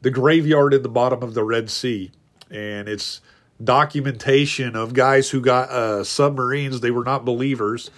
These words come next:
Uh, they were just a submarine co-, uh, company who wanted to go see if they could find artifacts of where they believed this would have taken place. And so they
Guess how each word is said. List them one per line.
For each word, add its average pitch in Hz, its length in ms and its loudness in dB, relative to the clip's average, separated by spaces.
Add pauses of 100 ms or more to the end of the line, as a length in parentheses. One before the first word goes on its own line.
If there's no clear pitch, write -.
(460)
Uh, 95 240 -8
they 104 140 0
were 120 120 -2
just 117 240 -4
a 107 100 0
submarine 120 600 -6
co-, 113 300 -8 (200)
uh, 101 260 -6
company 175 480 -2
who 151 280 4 (420)
wanted 180 300 4
to 156 80 4
go 160 180 6
see 160 180 2
if 151 100 4
they 147 120 4
could 139 160 -2
find 139 260 0
artifacts 131 600 0
of 113 80 -4
where 127 180 0
they 123 160 -2
believed 117 500 -6
this 117 280 -6
would 120 80 -2
have 104 100 -8
taken 113 300 -6
place. 123 420 -2
And 104 120 -12
so 120 120 -4
they 110 220 -2